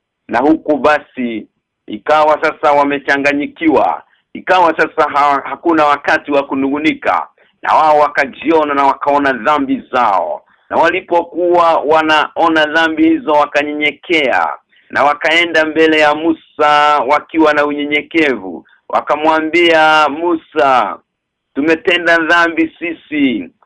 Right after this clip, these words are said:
maana tumekunungunikia wewe na tumenungunikia Mungu, na hivyo tunakuomba, ee Musa, tusaidie, utuombee." Kumbuka mbele walikuwa wamesema ya kwamba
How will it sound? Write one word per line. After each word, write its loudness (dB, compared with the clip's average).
maana 0
tumekunungunikia 0
wewe 0
na -4
tumenungunikia 0
Mungu, 0
na -2
hivyo 0
tunakuomba, 0
ee 2
Musa, -2
tusaidie, 0
utuombee." 0
Kumbuka 0
mbele 2
walikuwa 2
wamesema 0
ya 2
kwamba 0